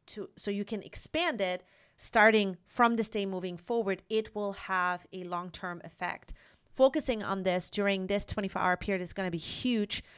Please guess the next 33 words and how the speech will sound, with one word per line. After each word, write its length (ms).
It's 140
a 60
really 340
nice 320
energy. 540
But 180
also 360
with 240
this 180
particular 560
Sun-Jupiter 560
conjunction, 760
because 440
it, 280
because 340
it 140
is 160
at 100
twenty-eight, 500
twenty-eight 480
is 220
a 60
number 420
that 60
has 260
to 60
do 100
with 160
massive 500
manifestation. 840
So, 400
you 100
know, 280